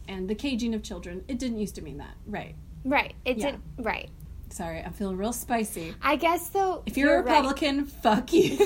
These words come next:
Speaker 2: Yeah.
Speaker 1: <laughs>
Speaker 2: Well, fuck you, but also let's have a conversation, because I do
Speaker 1: Yeah.
Speaker 2: think that too many people are refusing to talk to their Republican counterparts, and that's part of the problem, is that we're, like, a very divide-,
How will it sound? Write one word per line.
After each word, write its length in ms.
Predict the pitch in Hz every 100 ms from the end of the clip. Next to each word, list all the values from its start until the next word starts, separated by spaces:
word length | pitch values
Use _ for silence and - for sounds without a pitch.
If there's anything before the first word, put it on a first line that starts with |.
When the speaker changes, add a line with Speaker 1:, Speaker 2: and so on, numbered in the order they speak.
| 285
Speaker 2:
Yeah. 340 | 320 370 480 -
Speaker 1:
<laughs> 60 | - - 440 -
Speaker 2:
Well, 280 | 415 453 494
fuck 320 | 440 440 453
you, 120 | 427
but 140 | 415 403
also 320 | 339 370 392
let's 220 | 359 330
have 180 | 330 311
a 60 | 302
conversation, 800 | 285 262 262 247 208 214 196 202
because 240 | 233 240
I 60 | 240
do 180 | -
Speaker 1:
Yeah. 220 | 233 302 269
Speaker 2:
think 100 | -
that 300 | 262 233 -
too 200 | - 233
many 260 | 226 220
people 600 | 226 214 202 202 196 190 -
are 480 | 196 190 190 190 - - -
refusing 640 | 240 226 233 202 214 214
to 80 | 208
talk 460 | - 190 202 -
to 560 | - 220 208 196 190 190 - - - - - - 208
their 180 | 214
Republican 540 | 208 196 196 190 190 190
counterparts, 720 | 170 175 185 202 240 262 -
and 160 | - 208
that's 160 | 202
part 220 | - 202 190
of 60 |
the 80 | 185
problem, 480 | - 165 165 - 107
is 220 | - 190
that 200 | 202 -
we're, 140 | 202
like, 180 | 202 190
a 40 | 196
very 280 | 190 180
divide-, 480 | 185 185 - 165 175